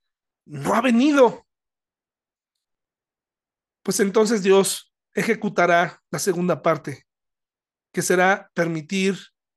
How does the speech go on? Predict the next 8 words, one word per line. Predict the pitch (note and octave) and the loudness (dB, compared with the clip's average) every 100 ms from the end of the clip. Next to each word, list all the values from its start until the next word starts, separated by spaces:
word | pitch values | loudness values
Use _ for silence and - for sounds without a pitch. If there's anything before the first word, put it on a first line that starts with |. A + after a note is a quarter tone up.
| _ _ | _ _
la | E3+ | -4
disciplina, | E3 - D#3 F#3 F#3+ F#3 | -4 -6 -8 -4 -4 -4
como | F#3 D#3+ | -6 -6
en | F3 | -6
este | F3+ - | -6 -6
caso | F#3+ F3+ F#3+ F#3+ | -4 -2 -2 -4
la | F#3 D3+ | -4 -6
permitió | D#3+ D3+ D3 F3 E3+ E3+ - | -4 -6 -6 0 0 0 -4